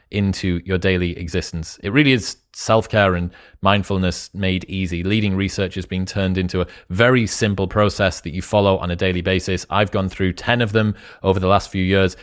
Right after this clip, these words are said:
It's available in twenty different languages. There's over twenty thousand verified five-star reviews on Amazon, and it's less than twenty dollars or twenty pounds, and it lasts for six months. So if you're getting someone a gift or yourself,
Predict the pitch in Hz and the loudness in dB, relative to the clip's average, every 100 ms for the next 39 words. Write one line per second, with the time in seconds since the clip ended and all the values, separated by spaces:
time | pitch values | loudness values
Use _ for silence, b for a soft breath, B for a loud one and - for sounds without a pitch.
0 | B 101 95 101 95 95 95 - 127 131 | B -2 2 2 2 0 -2 0 2 2
1 | 123 110 107 104 - 95 95 90 92 90 | 2 2 0 0 -2 0 0 0 0 0
2 | 87 98 92 - 117 120 110 - 101 104 | 0 0 0 -2 -2 0 -2 -2 -2 2
3 | 110 101 92 87 98 98 - 92 85 - | 2 2 0 2 2 2 0 0 -2 -2
4 | 92 90 - 90 90 90 85 90 95 90 | -2 -2 0 0 2 0 0 0 0 2
5 | 92 87 B B 107 120 - 123 123 - | 0 -2 B B 0 0 2 2 0 0
6 | 127 113 - B B - 139 143 139 131 | 2 2 -2 B B 0 2 2 2 2
7 | 123 104 113 110 104 98 - 104 95 101 | 2 2 4 4 2 0 -2 -4 -2 0
8 | 98 95 92 - b _ - 117 113 117 | 2 2 -2 -8 b _ -4 -2 2 0
9 | - - 107 - 117 - - 101 78 - | 0 -8 -6 -2 -4 -4 -2 -2 -2 -10
10 | - b - 101 101 104 95 113 107 - | -16 b 0 2 2 0 2 2 0 -2
11 | 135 123 110 90 104 90 - 104 104 95 | 0 2 2 2 0 0 -2 0 2 2
12 | 92 - 98 - | 0 4 2 2